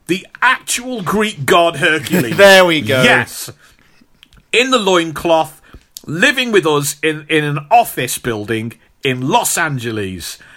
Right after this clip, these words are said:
Speaker 1: And thus the champions were born.
Speaker 2: Just a quick
Speaker 1: Um,
Speaker 2: question. Do you think they're gonna ever introduce Hercules into the M C U? Or will that be the point where people go, "Wait a minute"?
Speaker 1: Why would it be a "wait a minute"?
Speaker 2: I don't know. It seems a bit weird. Okay, they, actually, no.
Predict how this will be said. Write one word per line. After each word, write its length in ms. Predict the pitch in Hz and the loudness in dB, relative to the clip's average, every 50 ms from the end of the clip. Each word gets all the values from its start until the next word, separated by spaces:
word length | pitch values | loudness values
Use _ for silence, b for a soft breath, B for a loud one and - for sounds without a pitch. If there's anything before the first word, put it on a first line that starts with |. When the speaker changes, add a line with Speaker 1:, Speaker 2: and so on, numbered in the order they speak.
| B B B | B B B
Speaker 1:
And 380 | - 143 143 151 147 131 117 - | -2 0 0 0 -2 -4 -2 0
thus 280 | 175 190 196 180 - - | 2 2 2 0 -4 -6
the 120 | - 175 | -8 -8
champions 720 | 147 - - - 143 147 147 143 - 131 123 120 120 110 98 | -6 -6 -4 -2 -2 -2 -4 -4 -8 -8 -6 -6 -8 -8 -8
were 160 | 98 107 110 104 | -4 -4 -4 -4
born. 480 | 98 - 107 98 90 85 82 76 78 - b b b b | -4 -6 -6 -6 -6 -8 -10 -14 -16 -20 b b b b
Speaker 2:
Just 180 | - 196 185 - | -10 -8 -8 -6
a 20 | |
quick 160 | - 247 226 | -4 -2 -2
Speaker 1:
Um, 60 | - 98 | 0 0
Speaker 2:
question. 540 | 98 - - - - 95 - 120 101 101 | 0 0 0 -2 -6 -6 -8 -8 -8 -10
Do 100 | 98 - | -12 -12
you 60 | 160 156 | -10 -10
think 180 | 220 214 - | -10 -10 -8
they're 100 | - 175 | -8 -8
gonna 260 | 175 - 175 165 170 - | -6 -4 -4 -6 -4 -4
ever 200 | - 160 131 147 | -4 -4 -4 -6
introduce 680 | - - 143 143 139 - 123 - - 160 156 139 - | -10 -10 -10 -12 -12 -14 -16 -14 -12 -12 -10 -10 -12
Hercules 580 | - 120 113 107 98 - 113 107 104 104 101 98 | -10 -8 -8 -8 -8 -10 -14 -12 -12 -12 -12 -12
into 200 | 110 110 101 110 | -12 -12 -12 -12
the 180 | 110 113 113 113 | -10 -8 -8 -8
M 120 | 113 110 | -8 -8
C 220 | 104 - - 120 110 | -10 -12 -12 -10 -10
U? 380 | 110 120 127 120 113 104 98 | -8 -8 -6 -6 -6 -8 -8
Or 360 | 98 101 104 107 110 113 - - b b b b b | -10 -10 -10 -10 -10 -12 -12 -16 b b b b b
will 160 | - 135 139 | -2 0 0
that 240 | 135 139 139 131 - | 2 2 0 0 -2
be 120 | - 139 127 | -4 -6 -6
the 100 | 127 127 | -6 -8
point 320 | - - 143 131 123 - | -8 -6 -6 -4 -4 -6
where 100 | 113 113 | -10 -10
people 240 | 107 - 117 107 104 | -10 -10 -12 -10 -8
go, 140 | 113 107 110 | -8 -8 -8
"Wait 420 | 107 135 139 131 120 107 98 95 | -6 -2 -2 -2 -2 -2 -6 -10
a 80 | 95 92 | -12 -14
minute"? 500 | 87 90 90 92 90 92 90 92 - _ _ _ b b b b b b b _ _ _ _ _ _ _ _ _ _ _ _ _ - - - | -14 -16 -16 -16 -14 -14 -14 -16 -16 _ _ _ b b b b b b b _ _ _ _ _ _ _ _ _ _ _ _ _ -14 -12 -8
Speaker 1:
Why 220 | 110 127 190 254 | -4 -2 -2 0
would 100 | 320 330 | -2 -4
it 80 | 320 - | -6 -6
be 80 | 247 | -6
a 60 | 254 240 | -4 -4
"wait 320 | 185 170 185 185 - - | -2 -2 -4 -4 -4 -6
a 40 | 156 | -8
minute"? 320 | 165 185 - 98 92 - B B B B B | -10 -10 -12 -12 -14 -14 B B B B B
Speaker 2:
I 100 | B - | B -2
don't 100 | - - | 0 2
know. 80 | 240 240 | 2 2
It 80 | 202 - | 2 2
seems 220 | - 240 226 180 | 0 -2 -2 0
a 20 | |
bit 160 | 180 196 - 135 | 0 -2 -2 0
weird. 320 | 190 202 196 180 - - | 0 -2 -2 -2 -4 -6
Okay, 300 | - 160 - - 151 131 | -8 -6 -2 0 0 0
they, 120 | 123 143 143 | 0 -2 -2
actually, 320 | - 143 143 - 143 127 | -2 -4 -4 -4 -8 -6
no. 280 | 123 123 120 117 113 | -4 -2 -2 -2 -2